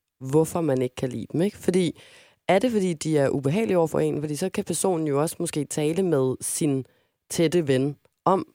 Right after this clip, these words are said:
hvorfor hun ikke kan lide, eller han ikke kan lide de her tætte venners venner. Altså, fordi hvis, hvis de er decideret, sådan, som du også sagde, sådan nogle røvhuller over for personen, så er det jo måske også noget, man skal tale om, fordi så vil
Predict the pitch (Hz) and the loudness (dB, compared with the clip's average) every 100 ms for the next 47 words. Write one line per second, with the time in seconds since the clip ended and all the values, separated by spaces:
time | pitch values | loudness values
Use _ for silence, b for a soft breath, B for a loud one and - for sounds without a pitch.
0 | - 135 143 - 131 135 131 - 139 127 | -14 -2 -2 0 -2 0 -2 -4 -8 -8
1 | 123 - 120 110 123 110 120 - 127 127 | -6 -2 0 2 2 0 -2 -6 -6 -8
2 | - _ 135 123 - 123 123 120 113 113 | -12 _ -2 -2 0 -2 0 0 -2 0
3 | 113 107 104 b b b b b - 151 | 0 0 -2 b b b b b -2 0
4 | 156 156 151 135 143 139 143 147 123 135 | 0 0 0 0 -2 0 -2 -2 -6 -6
5 | 127 170 185 170 151 156 139 127 135 127 | -4 0 2 2 2 -2 -4 -4 -4 -4
6 | 131 - 131 131 - 120 113 113 104 117 | -4 -2 -2 -4 -2 -4 -2 -2 2 2
7 | 185 202 147 - 131 113 131 127 - 143 | 2 0 0 0 0 0 -2 -4 0 0
8 | - 135 135 B B B B - 185 170 | 0 -4 -6 B B B B -2 0 2
9 | 127 117 117 - 127 127 - 127 123 120 | 0 0 -4 -2 0 0 -2 -2 -2 -4
10 | 123 156 165 127 - - - 123 - - | -4 -2 2 0 -2 -8 -6 -6 -4 -4
11 | 135 139 | -2 -2